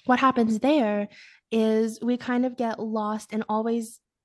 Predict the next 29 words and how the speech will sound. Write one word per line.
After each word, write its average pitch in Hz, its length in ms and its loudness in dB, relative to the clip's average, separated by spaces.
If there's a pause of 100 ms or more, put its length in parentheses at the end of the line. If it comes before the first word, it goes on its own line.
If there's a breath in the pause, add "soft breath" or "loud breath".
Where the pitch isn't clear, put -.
othering 208 800 -2
disadvantages. 202 1200 -4 (360 loud breath)
And 226 420 2
I 226 140 6
loved 226 400 4
your 262 120 2
analogy 214 580 2
of 208 100 -4
feeling 220 260 0
like 208 180 -2
people 277 220 -2
are 277 80 2
talking 226 420 -4
about 185 520 -6 (240)
your 208 240 2
disadvantaged 208 640 0
identity, 196 680 -6 (460 soft breath)
yet 220 240 4
it 226 100 0
feels 233 320 4
like 240 200 2
they're 233 100 6
not 220 340 4
talking 226 320 -2
to 220 80 -2
people 214 280 -6
in 202 100 -2
their 185 160 -4
room. 185 440 -8